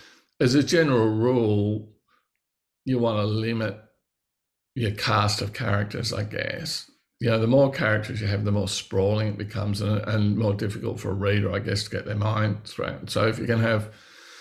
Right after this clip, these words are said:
the same character, if you like, fulfilling different roles, that's helpful, I think. Um, but with me, they kind of grow and grow and grow, and sometimes they, they become real, um,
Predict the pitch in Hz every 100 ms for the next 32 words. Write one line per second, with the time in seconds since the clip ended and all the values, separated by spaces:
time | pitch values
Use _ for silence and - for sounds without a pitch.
0 | - - - _ - 131 107 139 120 107
1 | 107 113 107 104 110 104 110 101 101 104
2 | 117 104 98 98 101 - 104 98 98 -
3 | _ _ - 110 101 92 87 - 151 -
4 | - - - _ _ _ _ _ _ _
5 | _ - 107 - 107 101 - 110 98 87
6 | - 104 101 - - - _ _ _ _
7 | 101 110 104 104 - - - _ _ _
8 | _ - 117 113 143 120 135 139 120 117
9 | - 120 107 104 107 120 104 107 98 98
10 | 95 104 123 110 107 - 135 120 117 107
11 | 113 - 117 113 117 - 110 107 110 120
12 | 117 117 110 113 - - 107 113 104 98